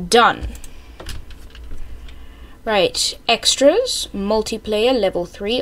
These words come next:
online, level four, early access, level two. Okay.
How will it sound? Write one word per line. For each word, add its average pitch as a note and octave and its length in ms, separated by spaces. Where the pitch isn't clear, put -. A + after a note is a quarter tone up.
online, G3+ 600
level F3+ 320
four, F3+ 560
early A#3 260
access, - 680
level F#3+ 280
two. - 280
Okay. F#3+ 480